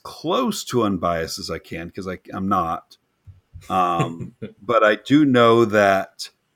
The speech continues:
Speaker 1: the Galaxy S nine and the Note nine early reviews are this, that they, they provided very, this was a gap year for,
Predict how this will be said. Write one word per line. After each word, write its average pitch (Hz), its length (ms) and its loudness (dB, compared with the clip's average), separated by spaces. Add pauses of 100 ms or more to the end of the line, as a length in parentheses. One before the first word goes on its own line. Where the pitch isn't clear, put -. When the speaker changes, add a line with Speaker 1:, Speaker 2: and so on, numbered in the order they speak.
(520)
Speaker 1:
the 104 460 0
Galaxy 113 720 0
S 107 300 -2
nine 117 540 -2
and 101 300 -6
the 95 120 -4
Note 101 320 -4
nine 147 500 -2 (1300)
early 127 360 0
reviews 131 600 -2
are 101 300 -4
this, 107 540 -8
that 110 400 -14
they, 107 180 -6
they 104 300 -6
provided 104 760 -6
very, 104 340 -4 (140)
this 110 220 -4
was 110 160 -6
a 104 40 -6
gap 104 340 -4
year 117 280 -4
for, 85 280 -14